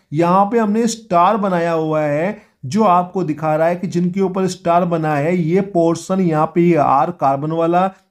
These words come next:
यहाँ पे कार्बन वाला और यहाँ पे एच माइनस निकलेगा,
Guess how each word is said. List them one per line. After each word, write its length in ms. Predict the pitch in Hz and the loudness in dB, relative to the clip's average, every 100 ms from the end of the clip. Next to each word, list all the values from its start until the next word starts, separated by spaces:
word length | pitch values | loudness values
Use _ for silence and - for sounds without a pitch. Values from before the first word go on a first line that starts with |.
| - | -6
यहाँ 240 | 147 147 | -2 0
पे 120 | 147 175 | -2 0
कार्बन 400 | 165 151 151 165 | 2 0 -2 -2
वाला 360 | 165 170 185 196 - - | 0 0 0 -2 -10 -10
और 120 | 160 | -4
यहाँ 320 | 156 151 147 151 | -2 0 -2 -2
पे 100 | 190 202 196 - | -2 -2 -2 -2
एच 280 | - - - | -2 -4 -6
माइनस 440 | 139 139 151 170 170 | -2 -2 -2 -2 -4
निकलेगा, 560 | 160 170 170 175 196 | -2 0 2 2 0